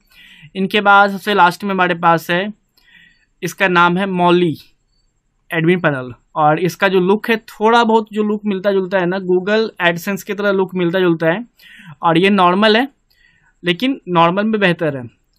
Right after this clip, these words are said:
क्योंकि जितना ये नॉर्मल है उतना ज़्यादा ये डाटा को यहाँ पे दिखा रहा है,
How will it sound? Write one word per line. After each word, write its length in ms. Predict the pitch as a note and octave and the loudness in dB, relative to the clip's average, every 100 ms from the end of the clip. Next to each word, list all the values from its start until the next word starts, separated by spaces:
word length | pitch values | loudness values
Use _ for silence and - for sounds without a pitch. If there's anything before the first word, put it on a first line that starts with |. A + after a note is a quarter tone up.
| _ | _
क्योंकि 180 | - E3 | -8 -4
जितना 260 | E3 F3 G#3 | -2 -2 0
ये 120 | G#3 | 2
नॉर्मल 380 | G3 F3+ G3 G#3 | 2 2 2 2
है 80 | G#3+ | 0
उतना 220 | F#3 G3 | 0 0
ज़्यादा 240 | F#3+ F#3 | 0 2
ये 460 | F#3+ G3 G3+ A3 - _ _ _ _ _ | 2 2 2 0 -4 _ _ _ _ _
डाटा 360 | E3 E3 D3+ F#3 | -4 -2 0 -4
को 120 | F#3 | -4
यहाँ 160 | F#3+ F3 | -2 -2
पे 120 | E3+ | -2
दिखा 300 | F3+ F3 F3+ | -4 0 2
रहा 120 | E3+ | 2
है, 120 | F3 | 2